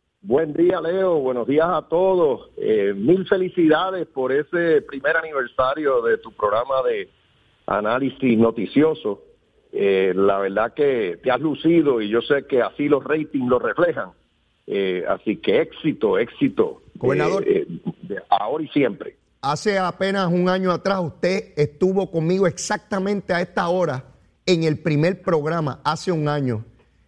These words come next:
Speaker 2: Y yo le agradezco enormemente su gentileza, eh, ante el tiempo que tiene,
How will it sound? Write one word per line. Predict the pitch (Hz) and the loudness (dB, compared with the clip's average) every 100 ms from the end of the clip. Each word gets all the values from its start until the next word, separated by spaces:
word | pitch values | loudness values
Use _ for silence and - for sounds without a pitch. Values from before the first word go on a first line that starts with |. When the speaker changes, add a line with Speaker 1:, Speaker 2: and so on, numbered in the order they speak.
| - | -4
Speaker 2:
Y | 135 123 | 0 2
yo | 147 170 | 4 4
le | 175 | 0
agradezco | 156 147 147 160 180 151 139 | 0 -2 -2 -4 -2 0 0
enormemente | 135 156 160 156 160 - 147 131 123 | -2 -2 0 0 -2 0 0 0 -4
su | 110 151 | -4 -2
gentileza, | 139 120 139 165 180 170 127 117 123 | -2 0 0 0 0 -4 -4 -6 -10
eh, | 127 - | -12 -6
ante | 117 110 123 | -6 -4 -4
el | 107 | -2
tiempo | 135 139 - 123 | 0 0 0 -2
que | 143 | -2
tiene, | - 156 151 151 135 127 113 | -2 -2 0 -2 -2 -4 -8